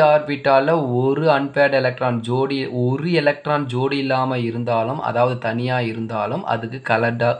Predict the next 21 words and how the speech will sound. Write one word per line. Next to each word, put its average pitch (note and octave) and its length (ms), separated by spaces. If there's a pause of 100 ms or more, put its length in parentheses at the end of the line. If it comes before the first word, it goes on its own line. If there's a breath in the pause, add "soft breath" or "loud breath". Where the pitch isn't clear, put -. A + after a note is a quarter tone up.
(140)
ஷோ C3 260
பண்ணும். A2+ 380 (1200 soft breath)
டி C#3 200
ஆர்பிட்டாலுங்கிறது D#3 920
எல்லாமே D#3+ 920
ஜோடி D3+ 260
ஜோடியா D3 300
இருந்துச்சுன்னா, A#2 480 (800 soft breath)
that A#2 220
means B2 240 (120)
பேர்டா C#3+ 460
இருந்துச்சுன்னா, A2+ 540
அது A2+ 160
வந்து A2+ 180
என்ன A2 200
பண்ணும்? A2+ 340
அது G#2+ 180 (460 soft breath)
கலர்டா A2 320
ஷோ G#2+ 240
பண்ணாது, F#2+ 300
அவ்வளவுதான். F#2 340